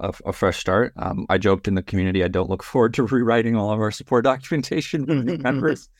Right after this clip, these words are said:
Speaker 1: Um, but we'll at least have to bring back some live Zoom trainings, um, that we used to do a ton, um, that we can do now. But ultimately, yeah, it's about, it's gonna be about optimizing how you get into the queue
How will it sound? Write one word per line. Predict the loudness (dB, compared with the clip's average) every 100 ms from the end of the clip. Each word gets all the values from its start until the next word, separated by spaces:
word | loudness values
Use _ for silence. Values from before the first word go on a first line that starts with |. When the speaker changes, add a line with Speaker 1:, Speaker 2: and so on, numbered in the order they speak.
| _ _ _ _ -12 0
Speaker 1:
Um, | 4 4 4
but | 4
we'll | 4 4
at |
least | 2 0
have | 0
to | 2
bring | 4
back | 4 4
some | 2 0
live | 2 2
Zoom | -2 -4
trainings, | -2 0 0 -2 -8 -2
um, | 0 0
that | 0
we | 0
used | -2 -2
to |
do | 0 0
a |
ton, | 0 0 0 0 -4 -12 _ -16 -6
um, | -2 0 0
that | -2
we | -2
can | 0
do | 2
now. | 2 2 0
But | 0 0 0
ultimately, | 0 2 2 4
yeah, | 4
it's | 4 0
about, | 0 4 4 2 -6 -20 _ _ _ _ -16
it's | -12 -2
gonna | 0 4
be | 4
about | 4 4 4 2 4
optimizing | 4 4 2 2 2 0 0 -2 -2 -6 -14 -20 _ -20 -20 -18 0
how | 4
you | 4 4
get | 2 2
into | 2 0 -2
the | -4
queue | -2 0 2 0 -2